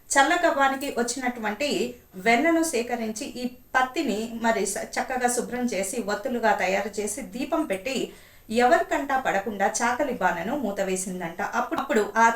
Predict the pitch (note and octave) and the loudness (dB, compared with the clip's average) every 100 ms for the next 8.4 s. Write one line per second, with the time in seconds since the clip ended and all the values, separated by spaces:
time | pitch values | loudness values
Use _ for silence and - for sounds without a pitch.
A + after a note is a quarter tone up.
0 | - A#3+ C4+ D#4 E4 C4 C4+ G#3+ G3 G#3 | 2 4 4 4 0 0 -6 0 2 2
1 | G3 F3+ - - C4+ C4+ D4 D#4 C#4+ - | 2 0 -2 -6 0 2 2 2 0 -2
2 | F3 F#3+ F3+ F3+ A#3+ F#3+ G3+ - C#4+ B3+ | -2 0 -2 -4 -2 0 0 2 2 2
3 | F3+ F#3 F#3+ F3+ C4+ C4 F#3 - - - | 0 0 0 -2 -4 -4 -4 -8 -20 -20
4 | - C4+ D4+ F4+ F#4 E4+ G3 G3 G3 D4+ | -2 2 6 8 8 6 0 -2 -2 0
5 | A3+ - C4 B3+ - D#4+ D4+ B3 B3 B3 | 0 -2 -2 0 0 0 2 0 0 0
6 | B3 B3+ B3 - C4 A#3+ A3+ C4+ - - | 0 0 -2 -4 -4 -2 2 2 0 -12
7 | - - - A3+ B3 D4 D#4 D#4 C4+ F#3+ | -20 -8 2 4 6 4 2 2 0 0
8 | F#3+ A#3 G3 | 0 0 -2